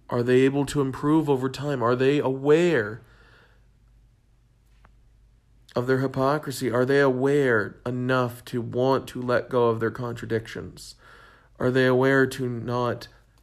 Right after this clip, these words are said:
hide their contradictions in secret and bash on other people for their hypocrisy?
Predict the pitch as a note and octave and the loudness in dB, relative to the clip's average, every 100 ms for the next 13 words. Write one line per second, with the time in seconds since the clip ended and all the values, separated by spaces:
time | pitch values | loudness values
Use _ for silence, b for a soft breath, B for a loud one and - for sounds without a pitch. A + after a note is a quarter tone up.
0 | _ - C3+ C#3 C3 C3+ C3 A#2+ A#2 B2 | _ -12 -6 -2 2 2 2 -2 -2 -2
1 | A#2 A#2+ A#2+ A#2 B2+ B2 A#2 A#2 A#2 C3 | -2 -2 -4 -4 -8 -8 -8 -8 -8 -12
2 | B2 A2+ G2 - b b b b b _ | -4 -4 -4 -12 b b b b b _
3 | _ _ _ _ _ _ _ _ _ _ | _ _ _ _ _ _ _ _ _ _
4 | _ _ _ _ _ _ - B2 A#2+ A#2+ | _ _ _ _ _ _ -6 -2 2 2
5 | A#2+ B2+ A#2+ A#2+ B2+ C3+ B2+ A#2 A#2 A#2+ | 0 -2 -2 2 2 0 -4 -4 -4 -4
6 | B2+ B2 B2 B2 C3+ C3+ B2+ - - | -4 -4 -4 -4 -4 -8 -12 -10 -12